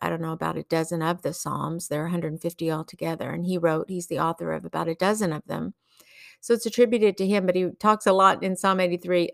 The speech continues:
about his enemies. Matter of fact, I look at this psalm as some type of community lament. It's like a deprecatory psalm where he's, like, really wanting God to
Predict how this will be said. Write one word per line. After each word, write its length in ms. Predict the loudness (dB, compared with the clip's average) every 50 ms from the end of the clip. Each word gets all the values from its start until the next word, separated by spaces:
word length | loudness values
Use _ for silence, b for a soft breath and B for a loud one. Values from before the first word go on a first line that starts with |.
| -2
about 760 | 0 0 0 0 -2 -2 0 2 4 4 2 2 -2 -4 -6
his 220 | -4 -4 -4 -2 -2
enemies. 480 | 0 0 0 0 -2 -4 -6 -8 -6 -4
Matter 180 | -2 -2 -2
of 60 | -2 -4
fact, 280 | -4 -4 -4 -4 -6 -6
I 80 | -6
look 300 | -4 -2 -2 -2 -2 0
at 160 | -2 -2 0
this 200 | 0 -2 0 -2
psalm 440 | -2 -2 0 2 2 2 2 0 -4 -6
as 320 | -6 -4 -4 -4 -6 -8 -14 B B B B B B B
some 260 | B -6 -4 -4 -4
type 240 | -4 -2 -4 -2 -2
of 160 | -4 -6 -6
community 540 | -8 -6 -4 -2 -2 -2 -2 -4 -4 -4 -4
lament. 640 | -2 -2 -2 -2 -2 -2 -2 -4 -4 -4 -8 -10
It's 160 | -12 -10 -6 -6
like 160 | -4 -2 -2
a 60 | -4
deprecatory 840 | -2 0 0 0 0 -2 -8 -12 -14 -12 -8 -4 -2 -2 -2 -2
psalm 400 | -2 -4 -2 -2 0 0 -2 -2
where 100 | -4 -6
he's, 260 | -4 -6 -6 -8 -8 -4
like, 260 | -2 -2 -2 -4 -6 -10
really 800 | -12 -8 -6 -2 0 0 2 2 2 4 4 6 6 6 4 2
wanting 300 | 0 -4 -6 -6 -6 -4
God 320 | 0 0 2 2 0 -2
to 240 | -2 -2 -2 -2 -4